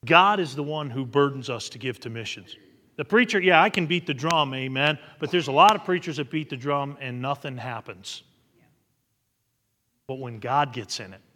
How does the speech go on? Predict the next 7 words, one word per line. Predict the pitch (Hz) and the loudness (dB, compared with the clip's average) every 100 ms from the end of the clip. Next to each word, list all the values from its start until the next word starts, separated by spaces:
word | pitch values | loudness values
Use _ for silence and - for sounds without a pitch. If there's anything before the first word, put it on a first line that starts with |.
| _ _ _ _ _ _ _ _ _ _ _ _ _ _ _ _ _ _ _ | _ _ _ _ _ _ _ _ _ _ _ _ _ _ _ _ _ _ _
there's | - 120 | -10 -10
different | - 123 - 107 | -8 -12 -12 -14
action. | 95 95 - 104 | -14 -14 -18 -20
So | 107 160 | -2 2
there's | 170 165 - - _ _ _ _ _ _ _ _ _ _ _ - | 4 2 -4 -14 _ _ _ _ _ _ _ _ _ _ _ 4
different | 185 185 175 | 4 6 4
atmosphere | 160 160 147 135 - 139 107 | 4 4 -2 -10 -10 -10 -10